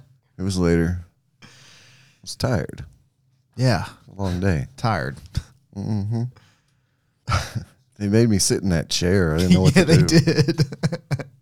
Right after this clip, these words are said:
Speaker 1: They said, "Jeff, come sit in this chair." And I said, "I don't wanna sit in the chair."
Speaker 2: Yeah, why am I in the chair?
Speaker 1: Why is everybody sitting behind me?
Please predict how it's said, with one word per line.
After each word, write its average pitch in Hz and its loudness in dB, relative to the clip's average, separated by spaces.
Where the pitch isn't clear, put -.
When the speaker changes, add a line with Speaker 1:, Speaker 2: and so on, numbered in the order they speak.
Speaker 1:
They 92 -6
said, 104 -2
"Jeff, 120 4
come 123 0
sit 123 4
in 110 0
this 107 2
chair." 107 4
And 98 4
I - 0
said, 92 -4
"I 101 0
don't 98 -2
wanna 113 0
sit - -4
in 80 -8
the 76 -6
chair." 73 -4
Speaker 2:
Yeah, 73 -4
why 92 -6
am 120 -2
I 117 0
in 107 -2
the 85 -6
chair? 95 -6
Speaker 1:
Why 87 -4
is 117 0
everybody 107 0
sitting 101 -2
behind 80 -2
me? 69 -8